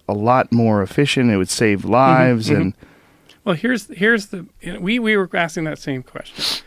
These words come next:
Speaker 2: So initially nasa said, "We wanna do science. We wanna take samples off of something that's as old as the Earth or older."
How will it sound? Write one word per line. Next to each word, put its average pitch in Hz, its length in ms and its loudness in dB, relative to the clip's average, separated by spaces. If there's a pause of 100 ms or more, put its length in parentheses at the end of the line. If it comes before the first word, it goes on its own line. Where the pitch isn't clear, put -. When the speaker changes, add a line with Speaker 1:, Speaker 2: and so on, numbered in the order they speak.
(180)
Speaker 2:
So 165 320 0
initially 190 460 0
nasa 165 420 -2
said, 143 260 -4 (380)
"We 147 100 0
wanna 175 280 2
do 160 160 -6
science. 156 500 -2
We 156 80 -2
wanna 156 240 -2
take - 320 -8
samples 160 500 -4
off 143 280 -2
of 143 100 -10
something 147 320 -6
that's 143 240 -12
as 135 160 -10
old 180 380 0
as 156 140 -6
the 147 140 -4
Earth 147 240 -2
or 131 140 -8
older." 139 540 -6